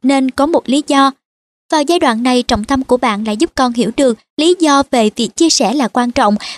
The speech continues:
và nuôi dưỡng một trái tim nhân ái. Chia sẻ trong tôn giáo là một trong những cách tốt nhất để giúp con bạn bắt đầu cho tặng. Cho dù bạn theo đạo Hồi, đạo Công giáo, đạo Hindu hay một tín ngưỡng nào khác.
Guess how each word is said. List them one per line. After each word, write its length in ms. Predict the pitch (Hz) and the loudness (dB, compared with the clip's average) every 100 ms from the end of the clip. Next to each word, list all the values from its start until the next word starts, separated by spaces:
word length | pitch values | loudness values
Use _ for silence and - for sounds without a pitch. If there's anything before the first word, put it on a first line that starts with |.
| - | -4
và 80 | |
nuôi 240 | 311 359 359 | 0 4 4
dưỡng 200 | 247 208 | 2 -2
một 220 | 254 214 | -2 -2
trái 200 | - 240 | -2 -2
tim 200 | 359 262 | -2 -2
nhân 180 | 226 233 | -2 -2
ái. 280 | 220 240 262 440 - _ _ _ | -2 -2 0 0 -2 _ _ _
Chia 140 | 294 | 0
sẻ 280 | 277 269 202 | 0 0 -2
trong 220 | 247 262 | -2 -4
tôn 200 | 240 262 | -2 -2
giáo 300 | 247 247 226 | 0 0 2
là 200 | 349 302 | 2 2
một 300 | 214 226 214 | 2 0 0
trong 160 | 311 202 | -2 -2
những 220 | - 170 | -2 -4
cách 180 | - 311 | -4 -4
tốt 180 | 370 - | -4 0
nhất 200 | 370 480 - - | 0 0 -4 -2
để 100 | 294 | -2
giúp 200 | 262 440 | 2 0
con 200 | - 311 | 0 -4
bạn 220 | 277 214 208 - | -2 -2 -4 -4
bắt 140 | 359 - | -6 0
đầu 260 | 254 220 208 - | 0 0 -2 -4
cho 160 | 247 | -4
tặng. 280 | 233 240 202 - _ _ _ - | 0 -2 -2 -6 _ _ _ -4
Cho 160 | 294 269 | -2 2
dù 240 | 262 233 220 _ _ | 4 4 2 _ _
bạn 280 | 254 202 214 | -2 0 -2
theo 120 | 240 233 | -2 -2
đạo 160 | 202 | -2
Hồi, 280 | 214 233 233 - _ - | 0 0 0 -2 _ -2
đạo 140 | 247 | 0
Công 240 | 247 302 | 0 -2
giáo, 280 | 285 254 339 - _ _ | -2 0 0 -2 _ _
đạo 220 | 262 233 214 | 0 0 0
Hindu 380 | 294 269 285 269 - | -2 2 2 2 -2
hay 140 | - 370 | -4 -2
một 220 | 302 - | -2 -2
tín 120 | 262 339 | -4 -2
ngưỡng 180 | 349 247 | -2 -2
nào 160 | 277 226 | -2 -2
khác. 240 | 294 349 | 0 0